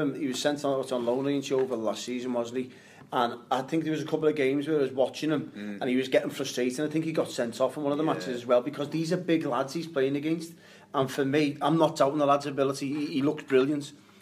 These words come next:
Speaker 1: But if you're to step up to the Premier League,
Speaker 2: Yes.
Speaker 1: you've got to be physically and mentally right. And he doesn't, for a, for a player who plays in the position that he's playing in, he's got to be physically right.
Speaker 2: So
Speaker 1: And he, he doesn't seem that for me.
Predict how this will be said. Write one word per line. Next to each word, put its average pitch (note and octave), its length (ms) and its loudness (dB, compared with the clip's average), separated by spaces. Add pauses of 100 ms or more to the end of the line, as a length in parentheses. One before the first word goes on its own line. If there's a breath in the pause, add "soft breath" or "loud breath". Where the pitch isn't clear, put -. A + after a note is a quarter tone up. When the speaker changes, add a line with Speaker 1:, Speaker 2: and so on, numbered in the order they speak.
(140 loud breath)
Speaker 1:
But D3+ 320 6
if - 160 -2
you're E3 220 6
to E3 120 -6
step C3 300 2
up D3 180 0
to D#3+ 100 -4
the C#3+ 80 -2
Premier B2+ 340 0
League, B2+ 240 2
Speaker 2:
Yes. - 160 -10 (160)
Speaker 1:
you've D3 280 -2
got C#3 240 4
to D#3 140 -4
be C3 160 0
physically C3+ 840 -2 (240 loud breath)
and A#2+ 220 2
mentally B2 480 0
right. B2 380 0 (320 loud breath)
And C3+ 140 6
he C3+ 80 0
doesn't, D#3+ 380 0
for D#3 200 4
a, - 120 4 (200 loud breath)
for D#3+ 120 4
a D#3+ 60 8
player F3+ 300 8
who F#3+ 120 0
plays F3+ 360 4
in E3 60 -2
the D3+ 80 0
position D3 520 0
that B2 120 2
he's A#2+ 180 -4
playing C3+ 380 4
in, A#2 240 -2 (180 loud breath)
he's D3+ 220 -2
got D#3 200 4
to - 80 -6
be D#3+ 120 0
physically D#3+ 480 0
right. D3+ 380 2
Speaker 2:
So - 180 4
Speaker 1:
And C#3+ 100 4
he, C#3+ 80 -8
he D3 60 -6
doesn't D#3 240 -2
seem C#3 260 2
that D#3+ 120 0
for - 100 -6
me. D#3+ 140 2